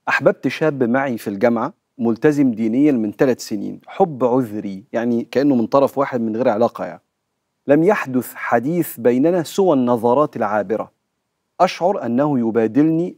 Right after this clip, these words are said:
نفس الشعور، لا أستطيع أن أخرجه من تفكيري طوال الوقت.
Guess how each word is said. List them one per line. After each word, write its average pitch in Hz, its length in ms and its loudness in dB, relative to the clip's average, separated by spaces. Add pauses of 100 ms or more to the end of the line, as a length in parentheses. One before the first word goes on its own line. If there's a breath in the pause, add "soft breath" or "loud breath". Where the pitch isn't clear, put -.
نفس 123 240 -4
الشعور، 117 500 -4 (100)
لا 151 240 2
أستطيع 131 600 -2
أن 123 140 -4
أخرجه 139 420 0
من 117 200 -2
تفكيري 147 440 -2
طوال 120 320 2
الوقت. 104 400 -8